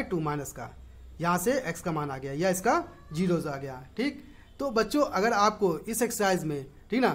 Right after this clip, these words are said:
कोई भी दिक्कत होती है तो आप हमारे कमेंट बॉक्स में कमेंट कर सकते हैं, हम उसका सॉल्यूशन आपको बता देंगे। इसके अलावा हम अपनी पुरानी वीडियो का लिंक डिस्क्रिप्शन बॉक्स में डाल देंगे, आप वहाँ से उसे चेकआउट कर सकते हैं।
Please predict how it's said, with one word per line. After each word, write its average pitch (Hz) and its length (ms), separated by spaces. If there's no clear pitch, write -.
कोई 220 140
भी 240 100
दिक्कत 220 300
होती 185 280
है 139 180
तो 190 160
आप 208 140
हमारे 208 280
कमेंट 208 260
बॉक्स 185 260
में 240 120
कमेंट 190 260
कर 202 80
सकते 214 340
हैं, 269 140
हम 196 100
उसका 208 160
सॉल्यूशन 202 320
आपको 190 280
बता 170 300
देंगे। 135 320
इसके 196 220
अलावा 240 300
हम 240 140
अपनी 240 140
पुरानी 190 300
वीडियो 208 240
का 220 80
लिंक 226 280
डिस्क्रिप्शन 190 420
बॉक्स 202 200
में 196 100
डाल 190 200
देंगे, 226 200
आप 185 200
वहाँ 175 140
से 208 120
उसे 311 320
चेकआउट 175 440
कर 156 80
सकते 147 280
हैं। 139 180